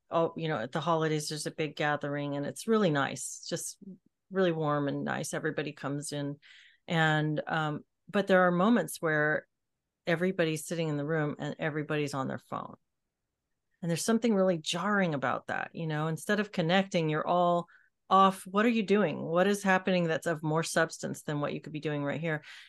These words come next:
And I think also maybe to some extent when you're watching each other's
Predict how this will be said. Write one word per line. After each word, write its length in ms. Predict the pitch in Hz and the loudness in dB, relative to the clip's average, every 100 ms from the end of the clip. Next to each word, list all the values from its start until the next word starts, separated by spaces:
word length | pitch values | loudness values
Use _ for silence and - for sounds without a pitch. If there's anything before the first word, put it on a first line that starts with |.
| _ | _
And 180 | - 202 | 4 6
I 80 | 208 | 6
think 260 | 202 220 240 | 6 2 2
also 540 | 226 - 254 214 - | 0 2 2 2 -4
maybe 400 | - 156 180 190 247 | -10 0 2 2 0
to 120 | 233 | 0
some 200 | - 214 | 0 0
extent 460 | 208 - 175 175 - | -2 0 0 0 -2
when 220 | 175 165 | -2 0
you're 200 | 165 160 | -2 -2
watching 480 | 156 160 175 220 190 | 0 0 0 0 0
each 220 | 175 - | 0 0
other's 400 | 180 170 160 | 0 0 -2